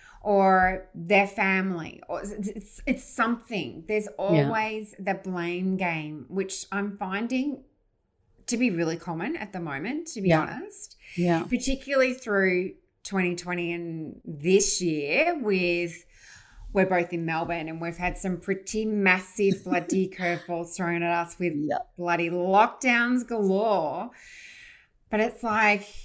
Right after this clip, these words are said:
Speaker 1: um, I, I was listening to one of your podcasts where you were talking about there's so much anger. I feel like there is a lot of anger around at the moment. So what can we do about that?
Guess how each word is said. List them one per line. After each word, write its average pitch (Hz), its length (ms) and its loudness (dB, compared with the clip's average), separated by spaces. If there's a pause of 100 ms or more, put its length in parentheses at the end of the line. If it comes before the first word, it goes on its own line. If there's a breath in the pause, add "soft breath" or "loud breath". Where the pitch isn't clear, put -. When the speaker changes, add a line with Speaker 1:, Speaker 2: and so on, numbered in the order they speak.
(100)
Speaker 1:
um, 202 340 0
I, 196 240 4
I 196 40 0
was 208 140 2
listening 196 260 0
to 196 100 -6
one 190 120 0
of 180 80 -4
your 180 140 -4
podcasts 180 840 -6
where 170 420 -4
you 170 380 -6
were 160 80 -6
talking 175 300 -6
about 175 200 0
there's 196 200 -6
so 196 180 -2
much 208 220 -2 (120)
anger. 165 520 -2 (420)
I 202 60 -2
feel 226 260 -6
like 277 220 -2
there 320 180 -2
is 190 240 -2
a 214 80 -2
lot 160 220 -6
of 165 100 -8 (320)
anger 254 340 0 (120)
around 196 260 0
at 170 80 -4
the 180 80 -8
moment. 160 640 -4
So 208 420 -2
what 247 140 -10
can 330 160 -6
we 339 140 2
do 220 260 -4
about 277 360 -6
that? 135 260 -8